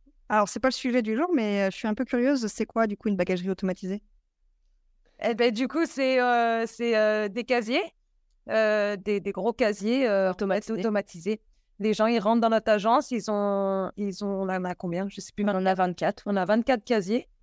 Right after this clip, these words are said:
Speaker 2: de différentes tailles et, euh, les gens, euh, viennent déposer leur, euh, leur bagage, que ce soit des gens qui sont chez nous ou des gens... Euh, c'est ouvert à tous, en fait, hein.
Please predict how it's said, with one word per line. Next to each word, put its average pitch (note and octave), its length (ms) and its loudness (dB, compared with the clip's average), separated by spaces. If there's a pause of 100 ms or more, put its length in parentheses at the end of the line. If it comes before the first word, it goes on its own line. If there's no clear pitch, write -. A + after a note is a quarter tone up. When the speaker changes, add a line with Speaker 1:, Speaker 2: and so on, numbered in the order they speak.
Speaker 2:
de G#3 120 -4
différentes G#3 480 2
tailles A3+ 260 6
et, G3 340 2
euh, F3+ 120 -2
les F#3+ 180 0
gens, G3+ 280 0
euh, F#3 100 0
viennent G3+ 240 0
déposer G3+ 400 -2
leur, F3+ 180 -2
euh, D#3+ 200 -6 (140)
leur G3+ 200 4
bagage, A3 380 4
que A3 80 -2
ce G#3+ 120 -6
soit A3 180 2
des G#3 120 0
gens G#3+ 120 2
qui G3 140 -8
sont F#3 340 -6
chez - 180 -6
nous G3 280 -2
ou F#3+ 80 -2
des F3 100 -4
gens... F3+ 300 -4
Euh, D#3 100 -6 (300)
c'est - 140 -2
ouvert A3+ 240 6
à G#3+ 80 8
tous, C#4+ 220 -4
en G#3 100 2
fait, - 220 -6
hein. F#3+ 120 -10